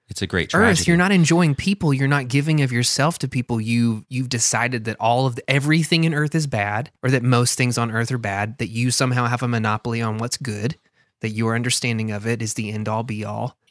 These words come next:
Speaker 2: You've resigned yourself to being miserable here
Speaker 1: Exactly.
Speaker 2: because you can't reconcile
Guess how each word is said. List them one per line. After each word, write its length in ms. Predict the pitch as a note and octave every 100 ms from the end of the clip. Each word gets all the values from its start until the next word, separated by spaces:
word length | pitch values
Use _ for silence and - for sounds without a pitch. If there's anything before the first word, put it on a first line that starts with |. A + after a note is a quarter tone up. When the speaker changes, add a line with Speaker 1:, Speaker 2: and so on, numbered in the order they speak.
| _ _
Speaker 2:
You've 640 | A2 B2+ B2+ B2+ B2+ A#2+
resigned 480 | B2 B2+ A#2+ C#3 F#3+
yourself 360 | G3 - F3 -
to 80 |
being 280 | C#3+ D3+ C#3+
miserable 400 | C#3+ A3+ C#4 C3+
here 320 | G#2+ G2 G2+ -
Speaker 1:
Exactly. 260 | G2+ E2+ -
Speaker 2:
because 280 | D3+ C#3 C#3
you 100 | D3
can't 420 | - D3+ D3 C3
reconcile 880 | C3 D#3 D3 C3 B2+ A#2+ A2 G#2+